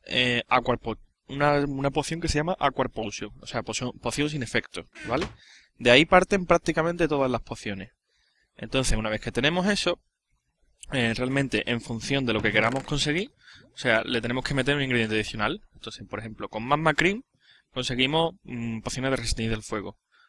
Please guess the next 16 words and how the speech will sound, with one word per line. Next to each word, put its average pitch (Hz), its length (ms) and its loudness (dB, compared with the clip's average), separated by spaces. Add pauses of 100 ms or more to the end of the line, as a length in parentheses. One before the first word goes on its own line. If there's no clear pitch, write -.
(160)
Con 117 220 -2
las, 110 840 4
mm, 117 240 -10
zanahorias 135 400 4
de 156 120 4
oro 196 260 0 (400)
conseguimos 120 460 -4
pociones 147 460 -2
de 123 220 4
visión 113 220 -6
nocturna. 104 540 -10 (840)
Con 117 280 0
las, 110 800 8
eh, 113 640 2
Blaze 127 240 4
Powder, 180 460 2